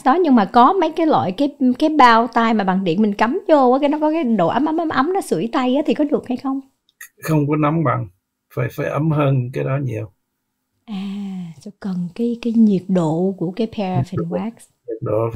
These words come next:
Speaker 2: đúng cái nhiệt độ như là cái nước mình tắm đó.
Speaker 1: Ừ.
Speaker 2: Nếu mà, để thành ra cái nhiệt độ của paraffin bath nó quan trọng.
Speaker 1: Dạ rồi.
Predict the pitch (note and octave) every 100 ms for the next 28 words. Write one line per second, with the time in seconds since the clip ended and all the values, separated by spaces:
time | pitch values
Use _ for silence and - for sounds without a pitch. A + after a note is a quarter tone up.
0 | C#3 C3+ D3+ D#3 B2+ A2+ A2 G2+ A2+ B2+
1 | A#2 A2 C3 C#3+ E3 D3 G2+ - A#2+ E3+
2 | G#3 F#3 _ _ _ - A3 G#3 C#3 C3+
3 | F3+ F3 _ _ _ _ _ _ _ _
4 | C#3 A#2+ B2 B2+ B2 C#3 C3+ A2 B2 A2+
5 | A#2 C3 C3+ B2+ B2+ - C3+ C3 C3 C3
6 | B2+ C#3 D#3+ D#3+ D3 C3+ B2 A#2 A2+ G#2
7 | A#2 _ _ _ _ - F#3 G3+ F3 F3
8 | E3+ F#3 F3 F3+ F3+